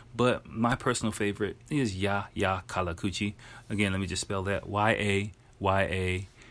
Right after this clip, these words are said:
uh, K A R A C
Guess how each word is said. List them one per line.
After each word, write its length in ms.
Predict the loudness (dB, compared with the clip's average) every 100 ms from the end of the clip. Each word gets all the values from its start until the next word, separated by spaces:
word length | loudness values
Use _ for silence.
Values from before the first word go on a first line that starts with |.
| -20 -12 -4
uh, 280 | 0 0 -2
K 540 | -6 -2 0 2 0 -2
A 380 | -2 0 -2 -2
R 560 | -2 -2 0 -2 -4 -4
A 480 | -2 0 2 2 0 -6 -20 -20 -14
C 920 | -6 -2 2 2 2 2 0 -2 -4